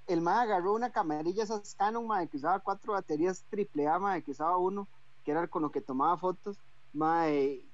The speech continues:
para los que no saben, eh, esta página lo que hacía era tomar fotos en bares y lo subían a un, a una página web al día siguiente.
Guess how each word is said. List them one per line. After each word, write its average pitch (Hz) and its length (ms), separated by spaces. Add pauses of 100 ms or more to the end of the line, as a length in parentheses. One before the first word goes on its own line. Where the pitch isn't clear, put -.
(140)
para 156 160
los 151 160
que 156 80
no 160 120
saben, 196 460 (320)
eh, 131 340
esta 147 220
página 175 760 (360)
lo 143 120
que 143 100
hacía 160 340
era 175 200
tomar 139 340
fotos 180 380
en 180 140
bares 180 440
y 165 120
lo 143 120
subían 143 480
a 151 140
un, 147 320
a 127 60
una 143 180
página 170 420
web 165 260
al 127 120
día 131 100
siguiente. 170 520